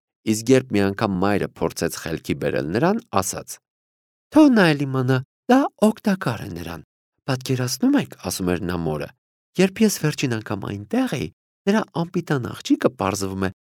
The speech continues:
նստած է հարևան սենյակում և ականջ է դնում։ Ես խոսում եմ, զայրանում,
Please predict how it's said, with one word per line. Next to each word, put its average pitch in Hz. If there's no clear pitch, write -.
նստած 220
է 131
հարևան 127
սենյակում 208
և 269
ականջ 104
է 82
դնում։ 80
Ես 214
խոսում 214
եմ, 82
զայրանում, 180